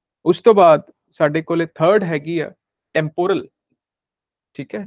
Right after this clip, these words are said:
temporal। temporal ਦੇ ਵਿੱਚ ਵੀ ਸਾਡੇ ਕੋਲੇ ਦੋ ਹੱਡੀਆਂ ਨੇ। ਉਸ ਤੋਂ ਬਾਅਦ ਸਾਡੇ ਕੋਲ ਕਿਹੜੀ ਆ ਗਈ? occipital। occipital ਦੇ ਵਿੱਚ ਸਾਡੇ ਕੋਲੇ ਇੱਕ ਹੱਡੀ ਆ। Then sphenoid, sphenoid ਦੇ ਵਿੱਚ ਵੀ ਇੱਕ ਆ।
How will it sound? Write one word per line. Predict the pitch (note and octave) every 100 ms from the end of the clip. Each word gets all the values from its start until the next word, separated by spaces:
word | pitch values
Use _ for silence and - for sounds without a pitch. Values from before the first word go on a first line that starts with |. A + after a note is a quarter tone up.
| -
temporal। | D#3 C3+ - F#3 A3 G#3+
temporal | - D#3+ D#3 E3 F#3+
ਦੇ | G3+
ਵਿੱਚ | F#3+ F#3
ਵੀ | F#3
ਸਾਡੇ | E3+ E3 E3+
ਕੋਲੇ | F3 F3
ਦੋ | D3+ D#3
ਹੱਡੀਆਂ | D3 D3 D3+
ਨੇ। | D#3+ - _ _ _ _ -
ਉਸ | E3+
ਤੋਂ | -
ਬਾਅਦ | G3+ G#3
ਸਾਡੇ | G#3 G3 F#3+
ਕੋਲ | G3
ਕਿਹੜੀ | G3 F#3+ G#3+
ਆ | F3+
ਗਈ? | G#3+ - _ _ _ -
occipital। | - _ - G3+ E3 D3 C3 -
occipital | - - G3+ F3 G3 F#3+
ਦੇ | F#3+
ਵਿੱਚ | F#3
ਸਾਡੇ | - D#3+ E3
ਕੋਲੇ | F#3 G3+ G#3+ _ _ _ -
ਇੱਕ | D#3+ -
ਹੱਡੀ | E3+ F3 F#3
ਆ। | G3 _ _ C#3+ D#3
Then | G#3+ A3+ _ _ _
sphenoid, | - F3 D#3+ D#3+ F#3 G#3+ _ _ _ _ _
sphenoid | _ - - E3 E3+ F#3+ F#3+
ਦੇ |
ਵਿੱਚ | G3 G3+ F#3+
ਵੀ | G3+
ਇੱਕ | F#3+
ਆ। | G3